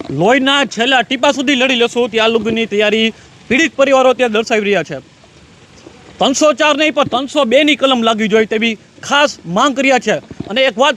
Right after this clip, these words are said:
કહેવાય છે ને કે મોડો ન્યાય ન મળવા બરાબર હોય છે, જેથી કરીને યોગ્ય સમયે યોગ્ય ન્યાય મળે તે જ ઈચ્છનીય છે. ઝૂલતા પુલની આજે વરસી છે,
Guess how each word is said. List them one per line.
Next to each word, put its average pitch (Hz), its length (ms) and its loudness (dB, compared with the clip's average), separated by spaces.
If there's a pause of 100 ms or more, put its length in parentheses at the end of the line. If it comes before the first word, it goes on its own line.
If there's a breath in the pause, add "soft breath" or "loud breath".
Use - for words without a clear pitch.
કહેવાય 294 260 2
છે 302 100 -2
ને 311 140 0
કે 233 200 -4 (500)
મોડો 247 300 2
ન્યાય 294 340 0 (100)
ન 180 120 -4 (120)
મળવા 294 220 4
બરાબર 254 340 2
હોય 196 140 -2
છે, 156 120 -12 (460)
જેથી 262 260 0
કરીને 254 520 0
યોગ્ય 254 440 2
સમયે 294 400 0
યોગ્ય 254 380 0
ન્યાય 285 200 0
મળે 269 240 2
તે 269 300 -2
જ 240 60 -4
ઈચ્છનીય 220 340 -4
છે. 151 140 -8 (680)
ઝૂલતા 220 300 2
પુલની 240 360 -2
આજે 196 240 0
વરસી 175 360 0
છે, 139 140 -4